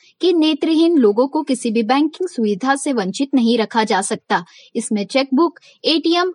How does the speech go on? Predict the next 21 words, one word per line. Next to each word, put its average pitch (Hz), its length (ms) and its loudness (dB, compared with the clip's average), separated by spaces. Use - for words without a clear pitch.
क्रेडिट 214 360 0
कार्ड, 254 280 2
लॉकर 302 320 0
सुविधा 285 380 0
इत्यादि 226 480 -2
सभी 240 300 -2
चीजें 220 300 -2
शामिल 220 360 0
की 220 180 -2
गई 208 180 2
थी। 214 260 -4
इसी 226 260 -2
वजह 220 280 0
से 330 280 0
उसने 359 340 -2
बैंकों 240 400 0
को 311 140 -4
एक 269 260 0
तिहाई 254 420 0
एटीएम्स 247 520 0
में 233 180 0